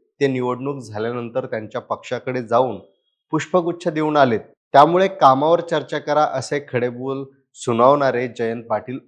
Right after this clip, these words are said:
अचानकच अजितदादांकडे जातील का, हा सगळ्यात मोठा प्रश्न आहे. कारण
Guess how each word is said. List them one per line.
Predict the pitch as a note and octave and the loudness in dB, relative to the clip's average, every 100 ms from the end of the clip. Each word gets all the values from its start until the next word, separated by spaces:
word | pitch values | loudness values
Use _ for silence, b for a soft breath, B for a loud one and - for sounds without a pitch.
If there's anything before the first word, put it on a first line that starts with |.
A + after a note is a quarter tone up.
| - | -8
अचानकच | G#2+ D3 D3+ D3+ E3+ - | -6 -4 -6 -6 -8 -8
अजितदादांकडे | B2+ - - A#2 A2 A#2 A#2 A#2 | -2 0 2 2 0 -4 -8 -8
जातील | G#2+ A2 - C#3 | -2 -2 -2 -8
का, | C3+ G#2+ G2 | -6 -6 -6
हा | - | -12
सगळ्यात | D3 - A2 B2 B2 | -12 -10 -8 -8 -8
मोठा | A2+ A2+ | -10 -8
प्रश्न | A2+ A#2 G#2 - G#2 | -10 -8 -10 -10 -14
आहे. | F2 G2 _ _ _ _ _ | -16 -18 _ _ _ _ _
कारण | A#2+ B2 | 4 4